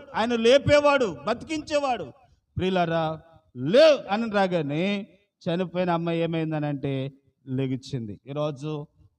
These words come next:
దేవుని వాక్యం అంటే దేవుని బిడ్డలారా, మనం ఏ విషయంలో చావు సిద్ధమై ఉన్నామో ఆ విషయంలో ప్రభు మనలను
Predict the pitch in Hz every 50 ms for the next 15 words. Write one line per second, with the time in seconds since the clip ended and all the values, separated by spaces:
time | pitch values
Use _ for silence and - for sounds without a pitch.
0 | _ 117 139 160 180 185 185 185 185 185 196 190 - 196 196 185 196 185 175 202
1 | 220 226 226 196 170 151 120 131 123 117 117 120 117 117 120 117 123 - - _
2 | _ _ _ _ _ 127 139 147 147 147 156 160 160 165 165 151 - - 170 151
3 | 156 151 151 151 147 147 147 147 - _ _ - 165 143 151 165 170 156 - 185
4 | 165 143 143 160 160 151 151 147 143 139 131 131 127 127 127 123 117 _ - -
5 | - _ _ _ - 131 156 151 147 147 139 - - 156 143 139 139 131 143 _
6 | 151 147 143 147 147 147 147 143 135 135 139 135 135 131 131 131 131 127